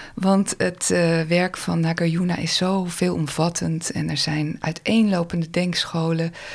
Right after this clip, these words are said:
dat het eigenlijk totaal onmogelijk is om in, eh, om hier een uitzending van veertig minuten van te maken. Eh, zelfs als wij hele hooggeleerde autoriteiten zouden zijn. Ik weet niet, eh, wat jouw visie hierop is, eh, Ingmar?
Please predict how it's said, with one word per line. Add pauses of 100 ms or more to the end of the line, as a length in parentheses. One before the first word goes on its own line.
(280)
dat
het
eigenlijk
totaal
onmogelijk
is
om
in,
eh, (220)
om
hier
een
uitzending
van
veertig
minuten (380)
van
te
maken. (500)
Eh,
zelfs
als
wij
hele
hooggeleerde
autoriteiten
zouden
zijn. (800)
Ik
weet
niet,
eh,
wat
jouw
visie
hierop
is,
eh,
Ingmar?